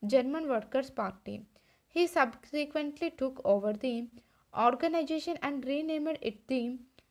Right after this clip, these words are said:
National Socialist German Workers' Party. This party came to be known as the Nazi Party. In nineteen twenty-three, Hitler planned to seize control of, um,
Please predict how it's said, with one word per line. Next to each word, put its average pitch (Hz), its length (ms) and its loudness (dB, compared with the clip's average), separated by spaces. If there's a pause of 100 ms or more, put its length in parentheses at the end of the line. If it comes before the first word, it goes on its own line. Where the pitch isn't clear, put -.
(120)
National 277 580 2
Socialist 240 600 -2
German 226 340 0
Workers' 208 420 -4
Party. 208 500 -8 (640)
This 330 160 -2
party 320 380 2
came 330 360 -2
to 285 120 -2
be 294 120 -2
known 269 380 -2
as 214 240 -4
the 254 340 -4
Nazi 220 380 -4
Party. 208 500 -10 (800)
In 247 240 -2
nineteen 302 480 -2
twenty-three, 247 580 -2
Hitler 277 420 0
planned 254 500 -2
to 311 100 0
seize 302 360 -4
control 233 440 -2
of, 269 240 -2
um, 208 220 -4